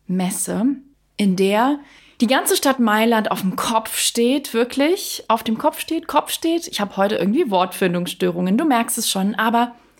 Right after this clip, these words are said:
es ist die Woche des Jahres für die Stadt Mailand, denn die Mailänder Messe, also Salone, ist die größte Designmesse der Welt.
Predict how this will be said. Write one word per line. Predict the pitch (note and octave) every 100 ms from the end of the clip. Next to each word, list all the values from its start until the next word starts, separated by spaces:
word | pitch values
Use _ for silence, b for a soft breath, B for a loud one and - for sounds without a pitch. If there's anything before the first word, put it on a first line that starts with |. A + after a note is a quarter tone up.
| B
es | G#3 F#3+
ist | - G#3+ A3 - - b b b _
die | A#3+ C4 C4
Woche | G#3 A3+ A#3+ A3+ A#3 -
des | G3+ -
Jahres | F#3 F3 F#3 F#3 F#3 - -
für | -
die | F#3+
Stadt | F3+ F3+ F3
Mailand, | D#3 D#3+ D#3+ E3 F#3 - B B B B B -
denn | G3 G3+ A3+ A#3 -
die | - G3+ G3
Mailänder | F#3+ F#3+ G#3 G#3 G3 F#3 F#3 - -
Messe, | F#3 F3+ G3+ - G#3+ A3 B3 B3
also | F#3+ F#3
Salone, | F#3 F#3 F3+ F#3 G3 G3+ G#3 C#4 _ _ -
ist | F#3+ F#3+ - - -
die | F#3+
größte | - F3+ F3 F#3
Designmesse | F#3 E3 D#3 D#3+ E3+ G3+
der | G#3+ F3
Welt. | C#3+ C#3+ -